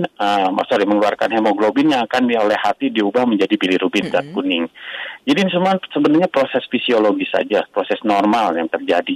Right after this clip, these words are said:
Speaker 1: ya. Cuman problemnya adalah seberapa banyak zat kuning ini diproduksi dan seberapa banyak zat kuning ini bisa dikeluarkan oleh bayi. Nah, tentu ini yang akan menjadi, eh, kan bayi ini apakah berlebihan zat kuningnya atau
Speaker 2: Ya.
Speaker 1: tidak,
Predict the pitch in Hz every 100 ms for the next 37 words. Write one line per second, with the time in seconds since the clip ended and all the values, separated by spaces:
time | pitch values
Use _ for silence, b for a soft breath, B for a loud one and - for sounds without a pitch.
0 | 107 123 - B B B B 98 98 185
1 | - 110 98 101 117 135 107 113 139 -
2 | 123 123 123 120 113 110 120 170 - -
3 | 110 - 113 110 107 107 101 - 98 95
4 | - - 175 165 107 110 - 107 101 104
5 | 98 233 143 - 98 - 226 262 269 285
6 | - 262 220 - 95 - 120 101 95 -
7 | 82 82 85 85 80 - _ B B B
8 | B - 92 - - 139 120 110 123 107
9 | 101 101 98 92 87 98 120 - - 101
10 | 95 90 107 110 95 92 95 107 98 -
11 | 87 - - - - 95 85 92 - 92
12 | 110 104 - 92 92 104 104 165 127 123
13 | 151 82